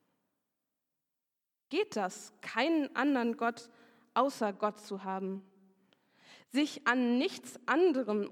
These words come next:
o-, zu orientieren? Nicht an Geld? Nicht an Arbeit?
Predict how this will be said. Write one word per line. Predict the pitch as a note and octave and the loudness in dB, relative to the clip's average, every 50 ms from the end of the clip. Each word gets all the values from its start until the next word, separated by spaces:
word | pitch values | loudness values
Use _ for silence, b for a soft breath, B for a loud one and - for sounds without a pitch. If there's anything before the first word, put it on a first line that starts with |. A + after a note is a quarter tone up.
| - | -4
o-, | - G#3 A3 G#3+ | -2 -2 -2 -2
zu | G#3+ - - B3+ - | -6 -8 -6 -6 -4
orientieren? | - A3 G#3+ G3+ G#3+ G#3+ G3+ G3+ G3 G3+ - - G#3+ G3 G3 G3 G3 G3+ - - - - - - _ _ _ _ _ _ _ _ _ _ _ b b b b b b b b b b - | -4 -4 -4 -4 -6 -4 -4 -4 -6 -8 -10 -8 -6 -6 -4 -4 -6 -8 -12 -16 -20 -20 -20 -20 _ _ _ _ _ _ _ _ _ _ _ b b b b b b b b b b 0
Nicht | A#3 B3 C4 C4 - - - - - - | 2 2 2 2 -2 -6 -12 -12 -8 -4
an | A3+ A3+ A3+ A3 A3 G#3+ G#3+ G#3+ - | -2 -2 0 0 -2 -2 -4 -8 -8
Geld? | G#3+ G#3 G3 G#3+ B3+ C#4+ E4+ E3 - - - - - b b b b b b b b b b _ _ _ _ _ _ _ _ _ _ _ _ _ _ _ _ _ _ _ _ _ _ _ _ _ _ _ _ _ _ _ _ _ | -6 -4 -4 -2 -2 -2 -4 -6 -8 -12 -18 -20 -20 b b b b b b b b b b _ _ _ _ _ _ _ _ _ _ _ _ _ _ _ _ _ _ _ _ _ _ _ _ _ _ _ _ _ _ _ _ _
Nicht | - A3+ A#3 B3 C4 B3 - - - - | -2 2 2 2 2 0 -2 -4 0 2
an | A#3 A3+ A3+ A3 G#3+ G#3+ - - | 2 4 2 0 -2 -4 -8 -10
Arbeit? | - G#3 A3 B3 C#4+ E4 D4+ D4 D4 D4+ D#4 D#4+ E4+ - | -8 -4 -2 -2 0 0 0 0 0 0 0 -2 -4 -6